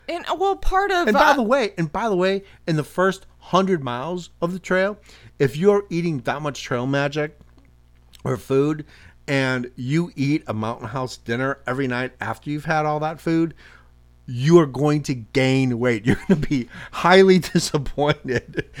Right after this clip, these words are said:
Speaker 2: your first hundred miles when you hit the scale, <laughs> like, "Oh my God, I've gained five pounds." Because Mountain House foods are loaded with sugars, calories, you know, everything bad that you're not supposed to eat.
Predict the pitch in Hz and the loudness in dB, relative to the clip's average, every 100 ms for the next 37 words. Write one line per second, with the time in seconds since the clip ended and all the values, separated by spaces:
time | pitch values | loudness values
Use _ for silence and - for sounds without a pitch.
0 | 160 - 147 - - 175 185 185 - 180 | 0 0 -2 -2 0 4 4 4 2 2
1 | 160 139 - 151 139 131 - 160 180 165 | 2 -2 -2 -4 -2 -4 -4 -4 -2 2
2 | 139 147 175 175 175 156 - 175 165 - | 4 6 6 4 2 -2 0 2 2 2
3 | 143 139 - 175 160 147 151 143 139 120 | 2 2 2 2 4 4 2 0 0 2
4 | 143 131 120 113 117 - 110 85 92 - | 2 2 0 -2 -2 -4 -6 -8 -14 -18
5 | 120 113 170 165 156 160 160 170 - 160 | -16 -6 -2 0 2 4 2 0 2 0
6 | - - 180 214 - 147 123 113 113 120 | 0 -2 0 2 0 0 -2 -2 -4 2
7 | 151 202 143 101 107 - - 135 123 - | 6 6 6 2 -4 -8 -14 -14 -14 -6
8 | 123 - - 151 139 139 131 127 - 127 | -6 -4 0 0 2 2 2 -2 -2 0
9 | 123 120 120 120 123 123 113 - - - | 0 0 -2 -2 -2 -4 -6 -16 -20 -16
10 | - 123 123 120 123 151 151 160 156 127 | -8 -4 -2 -2 -2 0 2 2 2 -2
11 | 110 - 104 123 123 110 104 110 117 117 | -4 -6 -2 0 0 -2 -4 -6 -6 -8
12 | - - 139 120 | -8 -6 -4 -6